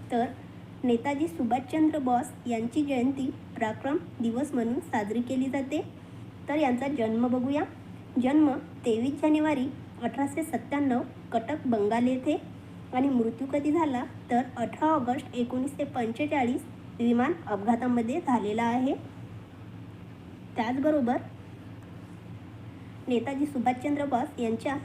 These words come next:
जन्मदिवस हा पराक्रम दिवस म्हणून पाळला जातो. नेक्स्ट,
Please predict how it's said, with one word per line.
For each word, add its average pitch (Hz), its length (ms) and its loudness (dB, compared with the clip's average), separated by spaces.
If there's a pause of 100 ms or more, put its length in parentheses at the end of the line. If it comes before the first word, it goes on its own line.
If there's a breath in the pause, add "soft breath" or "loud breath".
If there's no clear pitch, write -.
(240)
जन्मदिवस 247 600 2
हा 233 120 -2 (240)
पराक्रम 247 440 -2
दिवस 240 300 -2
म्हणून 220 240 0 (560)
पाळला 190 280 0
जातो. 220 360 -2 (1160)
नेक्स्ट, 226 340 -2